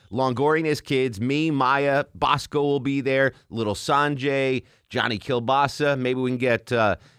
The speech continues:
intern Jake to come back from Michigan for the Listener Lunch. You get a great catered lunch,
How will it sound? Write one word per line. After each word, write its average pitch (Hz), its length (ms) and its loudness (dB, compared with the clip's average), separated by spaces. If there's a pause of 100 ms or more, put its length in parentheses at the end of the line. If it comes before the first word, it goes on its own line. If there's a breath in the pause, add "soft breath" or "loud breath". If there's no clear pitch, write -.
(100)
intern 135 600 0 (160)
Jake 135 420 -2
to 127 80 -6
come 131 220 -4
back 131 220 2
from 104 180 -2
Michigan 127 400 -4
for 131 100 -8
the 127 80 -6
Listener 131 360 -4
Lunch. 135 300 -6 (260 soft breath)
You 101 80 -10
get 113 140 0
a 104 40 0
great 117 400 -2
catered 139 340 -2
lunch, 117 380 -2